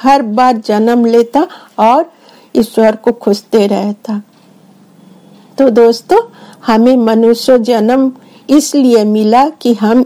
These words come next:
ईश्वर को खोज करें और उनका कहे हुए पथ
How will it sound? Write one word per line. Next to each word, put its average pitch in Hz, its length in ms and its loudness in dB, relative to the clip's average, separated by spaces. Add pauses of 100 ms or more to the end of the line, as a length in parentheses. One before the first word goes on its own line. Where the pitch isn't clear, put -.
ईश्वर 233 460 0
को 262 200 0
खोज 214 480 -4
करें 226 420 0 (340)
और 269 220 0
उनका 285 440 2
कहे 269 460 2
हुए 226 380 0 (180)
पथ 269 280 0